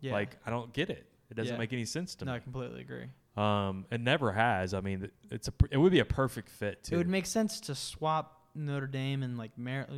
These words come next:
Speaker 1: move Maryland back to the A C C. I don't, I didn't
Speaker 2: And
Speaker 1: understand Maryland moving to the Big
Speaker 2: and
Speaker 1: Ten.
Speaker 2: conference names just drive me crazy. The Big Ten with eleven schools. The Big
Speaker 1: Fourteen.
Speaker 2: s-, fourteen schools?
Speaker 1: In the Big Ten, yeah. Fourteen
Speaker 2: Okay,
Speaker 1: in the
Speaker 2: so,
Speaker 1: Big Ten.
Speaker 2: oh, that's
Speaker 1: No,
Speaker 2: right.
Speaker 1: Big Ten has fourteen. Big twelve has ten.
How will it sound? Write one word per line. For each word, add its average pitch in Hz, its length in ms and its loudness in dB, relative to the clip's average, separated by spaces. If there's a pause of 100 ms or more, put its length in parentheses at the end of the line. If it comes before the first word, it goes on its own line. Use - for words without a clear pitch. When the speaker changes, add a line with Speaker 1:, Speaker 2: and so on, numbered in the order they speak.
(180)
Speaker 1:
move 147 240 -4
Maryland 127 440 -4
back 113 220 -6
to 127 100 -8
the 113 140 -8
A 117 80 -8
C - 160 -14
C. 127 320 -4
I 123 100 -4
don't, 156 40 0
I 170 60 -2
didn't 240 260 6
Speaker 2:
And 196 120 6
Speaker 1:
understand 165 380 0
Maryland 139 400 0
moving 123 220 -4
to 120 80 -8
the 208 80 -2
Big 262 100 2
Speaker 2:
and 233 100 2
Speaker 1:
Ten. 135 120 6
Speaker 2:
conference 156 560 2
names 185 580 -2 (140)
just - 260 -6
drive 123 320 2
me 107 80 -2
crazy. 101 600 -2 (240)
The 123 100 2
Big 131 260 6
Ten 123 340 0
with 120 120 2
eleven 101 460 0
schools. 101 640 -4 (380)
The 151 80 0
Big - 20 -8
Speaker 1:
Fourteen. 175 300 2
Speaker 2:
s-, 107 120 -6 (840)
fourteen 175 400 2
schools? 247 560 -2
Speaker 1:
In 165 100 -6
the 156 60 -4
Big 147 160 -2
Ten, 131 220 -4
yeah. 123 180 -4 (120)
Fourteen 127 120 2
Speaker 2:
Okay, 107 200 4
Speaker 1:
in 90 60 0
the 127 60 -4
Speaker 2:
so, 123 120 4
Speaker 1:
Big 113 80 4
Ten. 127 120 -6 (140)
Speaker 2:
oh, 117 80 -4
that's 156 240 6
Speaker 1:
No, 107 60 2
Speaker 2:
right. 90 60 4
Speaker 1:
Big 214 160 6
Ten 262 220 4
has 170 200 2
fourteen. 156 680 0
Big 165 260 0
twelve 208 400 6
has 131 220 -2
ten. 120 400 -6